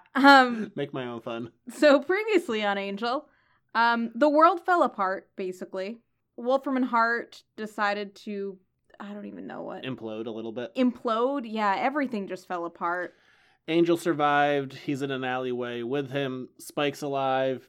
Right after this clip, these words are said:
Speaker 2: He's doing okay. Gunn is bleeding out fast. Illyria's there, and she wants to do more violence.
Speaker 1: And Wesley was dead.
Speaker 2: So he was.
Speaker 1: Poor
Speaker 2: Wes is
Speaker 1: Wesley.
Speaker 2: gone. Lauren is pieced out.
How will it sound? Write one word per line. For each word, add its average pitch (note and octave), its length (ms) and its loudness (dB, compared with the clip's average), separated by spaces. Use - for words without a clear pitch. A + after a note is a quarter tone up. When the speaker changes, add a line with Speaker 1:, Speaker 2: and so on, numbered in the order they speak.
Speaker 2:
He's C3+ 220 -6
doing C3+ 200 0
okay. B2 520 -8
Gunn C#3 240 0
is B2 140 -4
bleeding C3+ 400 -4
out B2+ 220 -6
fast. B2+ 760 -6
Illyria's C3 560 0
there, B2+ 260 -4
and B2 140 -10
she - 100 -8
wants C3 280 -8
to B2 80 -16
do B2+ 100 -6
more B2+ 200 -6
violence. B2 680 -8
Speaker 1:
And G3 540 -8
Wesley A#3 420 -2
was G#3+ 180 -6
dead. F3+ 300 -4
Speaker 2:
So G#3 220 0
he E3 80 8
was. G#2+ 400 -4
Speaker 1:
Poor F3+ 120 -4
Speaker 2:
Wes F#3+ 140 4
is G3 40 -2
Speaker 1:
Wesley. C#3 140 -2
Speaker 2:
gone. B2 360 -4
Lauren D#3 320 0
is C#3 120 -4
pieced C#3+ 420 -6
out. C3+ 380 0